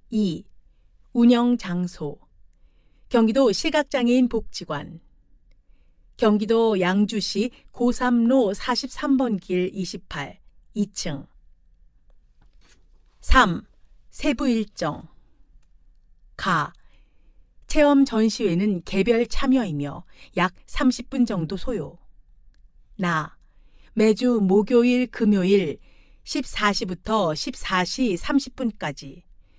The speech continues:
십오 시부터 십오 시 삼십 분까지, 십육 시부터 십육 시 삼십 분까지 진행. 사,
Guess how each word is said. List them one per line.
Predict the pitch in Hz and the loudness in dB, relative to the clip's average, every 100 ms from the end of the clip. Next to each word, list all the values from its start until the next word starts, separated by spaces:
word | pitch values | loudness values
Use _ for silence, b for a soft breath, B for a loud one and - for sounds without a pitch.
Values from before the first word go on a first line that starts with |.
| _ | _
십오 | - 294 269 269 | -8 -4 0 -2
시부터 | - 233 - 262 247 | -2 -8 -4 0 0
십오 | 180 - 240 277 | 0 -4 -2 -2
시 | - | -4
삼십 | 285 294 269 - | -6 -2 -4 -6
분까지, | 262 233 - 143 - 151 143 - _ - _ _ _ | -8 -8 -8 -14 -14 -18 -18 -20 _ -20 _ _ _
십육 | - 277 240 247 - | -6 2 4 4 0
시부터 | - 220 - 180 - 208 214 185 | -6 -6 -8 -14 -6 -2 0 0
십육 | 170 - 254 254 - | -2 2 2 2 -2
시 | - | -8
삼십 | 277 311 277 - | -4 -2 -2 -4
분까지 | - 220 - 151 - 208 | -10 -10 -8 -10 -8 -10
진행. | 208 - 196 156 160 - _ _ - _ _ - _ - _ - - _ _ - - _ - - - - _ | -10 -8 -6 -6 -8 -18 _ _ -20 _ _ -20 _ -20 _ -20 -20 _ _ -20 -20 _ -20 -20 -20 -20 _
사, | - 190 - - | -4 -2 -2 -4